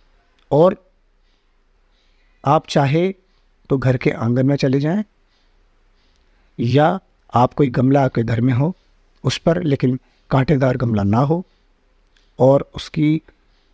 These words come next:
मिट्टी पर या घर से बाहर आंगन में कहीं भी ज-, जहां आपका दिल करे, आपने अपने उल्टे हाथ की हथेली पर छुलाते हुए वो पानी जो कटोरी में रखा है या ग्लास में रखा है उसे धीरे धीरे गिराना है और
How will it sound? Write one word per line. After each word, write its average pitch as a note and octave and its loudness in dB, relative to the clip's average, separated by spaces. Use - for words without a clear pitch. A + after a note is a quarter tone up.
मिट्टी C3+ 0
पर - -8
या B2+ 2
घर A#2 -4
से D#3+ -2
बाहर D3 0
आंगन C3+ 2
में G3 -2
कहीं C#3+ 2
भी A#2+ -8
ज-, - -12
जहां C#3 0
आपका C3+ -6
दिल G#2 -8
करे, - -14
आपने D3 0
अपने D3 0
उल्टे D#3 0
हाथ C#3 -2
की - -8
हथेली C#3+ -4
पर D3 -4
छुलाते C#3 0
हुए G2+ -8
वो C3 -2
पानी C3+ 2
जो E3 -2
कटोरी B2+ -2
में B2 -2
रखा C3+ 0
है C#3+ 2
या C3 0
ग्लास B2+ -4
में G#2+ 0
रखा A2+ -2
है G#2+ -2
उसे C#3+ 0
धीरे F3+ 2
धीरे B2 0
गिराना A2+ 0
है D#3+ -4
और C3+ 0